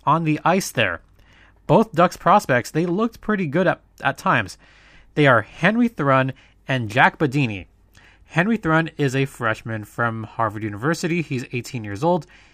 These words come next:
He's the fourth round pick from the Ducks for twenty nineteen. So he was drafted this past year.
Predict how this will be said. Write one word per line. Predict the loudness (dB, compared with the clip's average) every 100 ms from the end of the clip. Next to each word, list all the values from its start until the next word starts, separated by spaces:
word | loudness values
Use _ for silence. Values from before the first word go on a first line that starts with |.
| _ _
He's | -4 -2 0
the | -2
fourth | -4 -2 -2 -2 0
round | 2 2 -2
pick | -4 -4 -8 -14
from | -6 -4
the | -2
Ducks | -4 -2 0 0 -4 -14 _ _ _ _ _
for | -8 -6 -6
twenty | -8 -6 -6 -8 -8
nineteen. | -8 -8 -8 -8 -8
So | -6 -8
he | -6 -4 -2
was | -2 -2
drafted | 0 0 0 -6 -6 -10 _ _ -10
this | -6 -6
past | -4 -6 -4 -4
year. | -2 -4